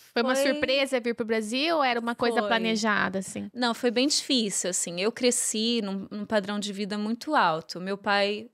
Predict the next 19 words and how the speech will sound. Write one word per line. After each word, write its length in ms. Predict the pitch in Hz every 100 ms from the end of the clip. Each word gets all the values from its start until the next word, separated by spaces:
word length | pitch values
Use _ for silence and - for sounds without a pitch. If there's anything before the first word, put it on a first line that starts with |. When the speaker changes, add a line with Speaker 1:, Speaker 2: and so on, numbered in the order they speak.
| _
Speaker 2:
ele 180 | 202 196
trabalhava 560 | 208 202 202 196 185
com 240 | 196 214 196
carros 400 | 202 190 196 190
de 120 | 185
luxo 680 | 185 185 247 240 - - - _ _ _ _ _ _ 196
e 200 | 208 214
eu 80 | 214
tinha 400 | - 226 220 226
acesso 540 | - - 220 214 -
a 60 | 233
coisas 420 | 247 226 226 220
muito 840 | 226 226 247 254 269 262 254 240 233
inacessíveis, 1080 | 247 254 - 294 294 254 214 185 - 170
até 240 | 196 196 226
mesmo 380 | 247 220 233 233
pra 120 | 240
um 80 | 240
português. 760 | 247 247 269 220 202 185 185